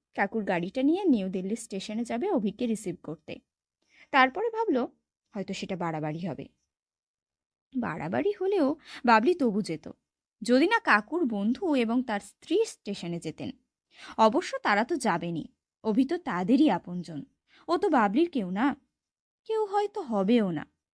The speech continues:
এসব অনেক কিছু ভেবে শেষ পর্যন্ত স্টেশনে না গিয়ে রোজকার রুটিন মতো ক্লাবে গেল বাবলি, তারপর অফিসে। আজও আরও বেশিক্ষণ খেলল। ব্যাকহ্যান্ড ও ফোরহ্যান্ড স্ট্রোকগুলো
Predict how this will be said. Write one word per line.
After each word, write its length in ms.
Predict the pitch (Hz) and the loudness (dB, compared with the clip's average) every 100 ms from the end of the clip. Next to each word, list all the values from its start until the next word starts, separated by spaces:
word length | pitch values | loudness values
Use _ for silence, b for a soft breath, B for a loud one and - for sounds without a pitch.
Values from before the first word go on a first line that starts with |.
| _ B B - | _ B B 0
এসব 280 | 330 403 | 2 4
অনেক 280 | 302 240 277 | 4 4 2
কিছু 220 | 381 - | -2 -6
ভেবে 360 | 269 285 359 247 | -2 0 2 0
শেষ 240 | 247 202 | -2 -8
পর্যন্ত 400 | - 202 190 262 | -10 -10 -4 -4
স্টেশনে 600 | 392 - - 196 - 226 | -6 -10 -12 -10 -4 0
না 260 | 262 185 170 | 0 -2 -6
গিয়ে 320 | 180 311 254 B B B | -2 0 0 B B B
রোজকার 380 | 262 269 - 302 | 2 2 0 0
রুটিন 340 | 226 220 277 | 0 0 0
মতো 240 | 320 330 494 | 0 -2 -4
ক্লাবে 340 | - 185 175 | 0 -2 0
গেল 200 | 160 160 | -4 -4
বাবলি, 320 | 175 180 170 - _ _ _ | -6 -8 -10 -16 _ _ _
তারপর 300 | 233 233 302 | -2 0 0
অফিসে। 400 | 185 - - - _ _ _ _ _ B B B B | -2 -4 -18 -20 _ _ _ _ _ B B B B
আজও 320 | 269 285 392 | 6 6 4
আরও 260 | 320 214 320 | 4 4 4
বেশিক্ষণ 480 | 247 - - 196 | 0 -2 -12 -12
খেলল। 340 | 175 185 160 - _ _ _ _ _ _ | -12 -12 -12 -14 _ _ _ _ _ _
ব্যাকহ্যান্ড 600 | 185 202 196 - 330 339 - - | 2 6 4 2 -2 -2 -4 -6
ও 120 | 233 | -6
ফোরহ্যান্ড 760 | - 220 240 302 330 190 220 294 B - | -6 -4 -4 -2 0 0 0 -6 B -10
স্ট্রোকগুলো 800 | - - 277 269 311 381 208 | -10 -2 0 0 2 4 2